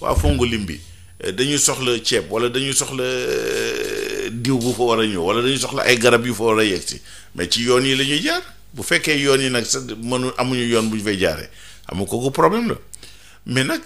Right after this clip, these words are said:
est-ce que c'est suffisant ? Non, c'est encore, c'est, c'est, il y a encore beaucoup de choses à faire. Mais mën naa wax ni moom, wax dëgg yàlla, def na jéego bi nga xam ni,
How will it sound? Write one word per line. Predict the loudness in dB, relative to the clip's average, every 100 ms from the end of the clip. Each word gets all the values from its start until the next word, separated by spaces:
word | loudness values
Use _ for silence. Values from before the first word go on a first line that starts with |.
| -4
est-ce | 2 4
que | 4 2
c'est | 0 0
suffisant ? | -2 -2 -4 -4 -6
Non, | -4 -2
c'est | -2
encore, | -2 -6 0
c'est, | 0 2
c'est, | -2 -2 -14 -20 -6
il | 2
y |
a | 4
encore | 4 -2
beaucoup | -2 -2
de | 0
choses | 0 0 2
à | 2
faire. | 4 0 0 -20 -20 -20 -20 -18 -4
Mais | 0 0
mën | 0 0
naa | 2 4
wax | 2 0
ni | -6
moom, | -4 -6 -6
wax | -8 -4
dëgg | -4 0
yàlla, | 0 0 -2
def | -2 -6 -4
na | -6
jéego | -2 -2 -2
bi | -6 -6
nga | -6
xam | -4 -4
ni, | -6